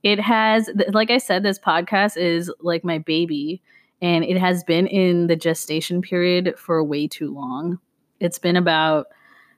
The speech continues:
two years since I made the announcement <laughs> to my Facebook friends that I was going to do this project, and then it just didn't happen.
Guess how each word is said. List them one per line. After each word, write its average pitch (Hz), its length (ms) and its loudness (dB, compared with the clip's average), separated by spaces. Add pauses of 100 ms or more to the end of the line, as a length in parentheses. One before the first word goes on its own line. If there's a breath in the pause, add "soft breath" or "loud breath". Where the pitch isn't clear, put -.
(120)
two 262 160 4
years 196 480 6
since 175 340 0
I 160 720 0 (420)
made 180 260 2
the 180 100 0
announcement 175 720 4
<laughs> - 0 -
to 226 100 4
my 196 280 2
Facebook 190 420 -2
friends 170 360 -4
that 165 80 0
I 160 80 0
was 170 160 -2
going 170 300 -2
to 185 120 -4
do 160 260 0
this 160 200 0
project, 151 960 -6 (100)
and 170 160 -6
then 220 420 2
it 208 80 2
just 247 220 -2
didn't 277 160 2
happen. 254 560 -2